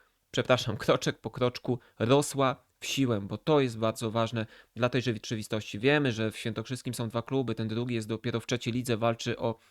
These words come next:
jakąś, jakiś tam powrót do czasów, kiedy był wysoko Krzostowiec Świętokrzyski, no ale na pierwszym miejscu jest Korona Kielce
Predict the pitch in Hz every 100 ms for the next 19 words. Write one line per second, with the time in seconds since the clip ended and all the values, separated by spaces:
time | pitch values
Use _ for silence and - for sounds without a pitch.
0 | _ _ 113 117 120 113 - - - -
1 | 120 - 117 110 135 120 120 - _ -
2 | - _ - 110 113 117 117 - 120 113
3 | 107 113 110 - 123 117 - 113 - 117
4 | 117 117 110 117 110 - 117 98 120 120
5 | 131 127 123 120 120 120 - 117 117 113
6 | - 113 - 113